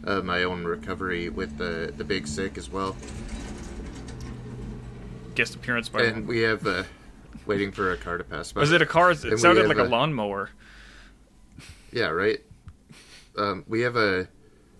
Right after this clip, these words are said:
Speaker 1: we'll do a little segment on Lynn Shelton. I don't know, it's a little bit hard to talk about, but she passed this week, so,
Speaker 2: Yeah.
Speaker 1: uh, we'll remember a Seattle, um, film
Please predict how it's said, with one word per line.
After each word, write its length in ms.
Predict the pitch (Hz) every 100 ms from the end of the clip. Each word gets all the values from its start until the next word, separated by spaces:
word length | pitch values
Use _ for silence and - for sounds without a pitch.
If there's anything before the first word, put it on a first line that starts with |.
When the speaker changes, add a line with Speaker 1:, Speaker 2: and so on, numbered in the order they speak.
| - - -
Speaker 1:
we'll 140 | 131
do 200 | 147 165
a 20 | 147
little 240 | 127 123
segment 440 | - 110 104 101
on 220 | 98 92 92
Lynn 180 | 92
Shelton. 480 | 87 95 87 90 87 -
I 40 | 117
don't 120 | 110
know, 100 | 87
it's 180 | 101 -
a 60 |
little 140 | 120 113
bit 160 | 95
hard 200 | 90 101 85
to 60 |
talk 240 | - 90 -
about, 220 | 90 82
but 140 | 90
she 160 | - 101
passed 400 | 95 92 90 -
this 200 | 87 -
week, 220 | 87 -
so, 120 | -
Speaker 2:
Yeah. 280 | 165 113 104 - - -
Speaker 1:
uh, 80 | 104
we'll 140 | 110 110
remember 420 | 104 95 87 90
a 140 | 87
Seattle, 720 | 85 95 90 87 87 85 85 - - - _
um, 260 | 87 85 85 -
film 460 | 95 92 90 87